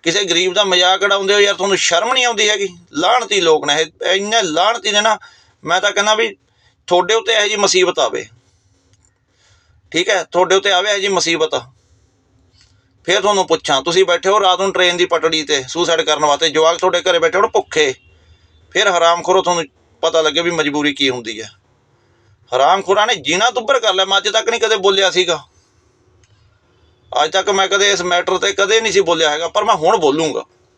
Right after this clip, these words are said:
ਹੁਣ ਇਹਨਾਂ ਨੇ ਦੁਖੀ ਕਰਤਾ, ਪਰ ਹੁਣ ਮੈਂ ਠੋਕ ਕੇ ਬੋਲੂੰਗਾ।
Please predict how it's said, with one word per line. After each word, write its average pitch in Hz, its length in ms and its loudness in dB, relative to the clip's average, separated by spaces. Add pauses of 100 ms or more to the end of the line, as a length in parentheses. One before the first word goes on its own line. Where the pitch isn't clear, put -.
(400)
ਹੁਣ 175 140 2
ਇਹਨਾਂ 220 220 2
ਨੇ 233 140 -4 (500)
ਦੁਖੀ 156 360 -2
ਕਰਤਾ, 196 320 -2
ਪਰ 196 140 0
ਹੁਣ 185 200 2
ਮੈਂ 208 120 2 (220)
ਠੋਕ 226 300 2
ਕੇ 226 100 0
ਬੋਲੂੰਗਾ। 143 440 -2